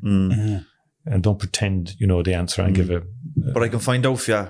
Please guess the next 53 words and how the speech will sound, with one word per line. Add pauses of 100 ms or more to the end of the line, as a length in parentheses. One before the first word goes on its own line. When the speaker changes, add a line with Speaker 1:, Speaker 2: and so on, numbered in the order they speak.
(140)
Speaker 1:
That's,
that,
there's
nothing
wrong
with
Speaker 3:
That's
the
Speaker 1:
saying,
Speaker 3:
point,
Speaker 1:
"I
Speaker 3:
yeah.
Speaker 1:
don't
know
the
answer,
but
I'd
Speaker 2:
Exactly,
Speaker 1:
find
out
Speaker 3:
Yeah.
Speaker 1:
for (280)
you."
Speaker 3:
And
likewise
then,
in,
in,
if
you're
a
minister
or
teacher,
you've
gotta
be
prepared
to
Speaker 2:
Yeah. (160)
Speaker 3:
listen (280)
and
take
Speaker 1:
Mm.
Speaker 3:
advice, (500)
even
if
it
goes
against
your
instincts.